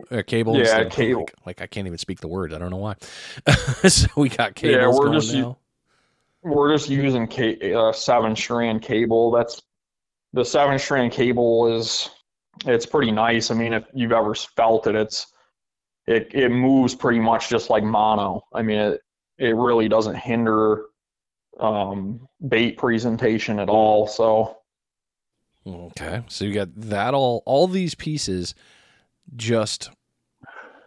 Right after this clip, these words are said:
Speaker 1: they're rocking together, man. I mean, you, you've really done your homework and you've really put all this together. What else on tactic wise, I mean, have you been trying to teach people on how to become better?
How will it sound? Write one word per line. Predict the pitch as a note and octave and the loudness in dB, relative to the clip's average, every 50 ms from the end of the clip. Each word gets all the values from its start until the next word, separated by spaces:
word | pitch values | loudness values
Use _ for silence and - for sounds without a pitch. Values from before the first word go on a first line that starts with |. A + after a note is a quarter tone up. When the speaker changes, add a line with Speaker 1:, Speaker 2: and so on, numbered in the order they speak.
| _ _ - | _ _ -8
Speaker 1:
they're | A#2+ A#2 | -6 -6
rocking | A2 A2 G#2+ F2+ G2 C#3+ - - A3+ F3+ C3 | -4 -2 -2 0 0 0 0 0 -2 -2 -2
together, | G2+ E2 - F3+ G#3 G3+ D3+ B2+ | -4 -6 -4 -4 -4 -4 -6 -8
man. | - C3 B2 - - | -12 -14 -16 -14 -12
I | - | -10
mean, | G#2+ G2+ G2+ G#2 | -8 -6 -6 -6
you, | G2+ G2 G2 G#2+ G#2+ G#2 G2 - | -6 -8 -10 -8 -6 -6 -6 -6
you've | - A2 G2+ G2 G#2 - - | -6 -8 -8 -8 -10 -12 -14
really | B2 A#2+ A#2+ A2+ C3 F3+ F#3+ C#3+ G2+ | -10 -6 -4 -2 0 0 0 0 -2
done | F2+ A2 G#2 | -2 -4 -4
your | G2+ F#2 F2+ | -4 -6 -6
homework | G#2 A2 A2 G#2+ G#2 G2+ F#2+ - | -4 -4 -4 -4 -4 -4 -4 -6
and | F2+ F2 | -8 -8
you've | E2+ F2 G2 | -8 -6 -6
really | G2+ A#2 A#2+ A2 G2 | -4 -4 -4 -4 -6
put | - - G#2 | -6 -4 -2
all | F#2+ E2+ E2+ | -2 -2 -2
this | E2+ D#2+ D2+ - - | -4 -6 -10 -12 -12
together. | - C#2+ - - C#3 C#3+ A#2+ D#2 - - - _ _ _ _ _ _ _ _ _ _ _ - | -14 -12 -2 0 2 2 2 0 -6 -14 -18 _ _ _ _ _ _ _ _ _ _ _ -8
What | D3+ C#3 C#3+ D#3 | -4 -2 0 0
else | D#3+ E3+ - - | 0 0 -2 -2
on | C3 A2+ F#2+ | -4 -4 -6
tactic | - - - G2 G2 - - E2+ - | -6 -4 -2 -2 -4 -4 -8 -12 -8
wise, | D#2 D#2+ E2+ D#2+ F2 F2+ - - - | -8 -6 -6 -4 -6 -6 -8 -10 -10
I | - | -10
mean, | G2+ F2+ E2+ E2+ | -10 -10 -10 -10
have | F#2 G#2+ G#2+ G2 | -8 -8 -6 -6
you | F#2 F2+ | -6 -6
been | F#2 F2 | -8 -8
trying | E2+ - G#2 G2 F#2 | -6 -4 -4 -4 -4
to | E2 D#2+ | -6 -10
teach | - - A2+ A2 - - | -6 -4 -4 -4 -4 -4
people | - E2+ - - E2+ F2 F2+ - - - - - - - _ _ - | -6 -8 -6 -4 -4 -4 -4 -6 -10 -20 -20 -20 -20 -20 _ _ -8
on | - G#2 G#2 G2+ F#2+ F#2 F#2+ | -6 -4 -4 -4 -6 -8 -8
how | F#2 G2+ G2 | -6 -4 -4
to | G2 F#2 | -4 -6
become | F2 F2 - G2+ F2 F2 | -8 -10 -8 -10 -8 -8
better? | E2 F#2 D#2+ - - - | -6 -8 -8 -8 -10 -16